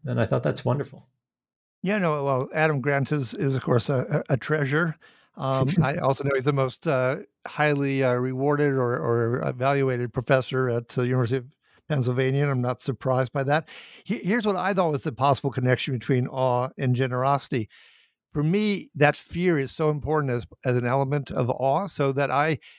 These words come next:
Speaker 2: feel like I'm potentially stepping into a situation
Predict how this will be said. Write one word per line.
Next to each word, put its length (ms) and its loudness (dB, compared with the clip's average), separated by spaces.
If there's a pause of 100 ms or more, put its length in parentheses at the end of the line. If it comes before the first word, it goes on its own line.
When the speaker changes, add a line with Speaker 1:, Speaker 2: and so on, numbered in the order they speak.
(160)
Speaker 2:
feel 240 -2
like 160 0
I'm 260 -4
potentially 640 2
stepping 480 0
into 640 2 (180)
a 60 -4
situation 960 0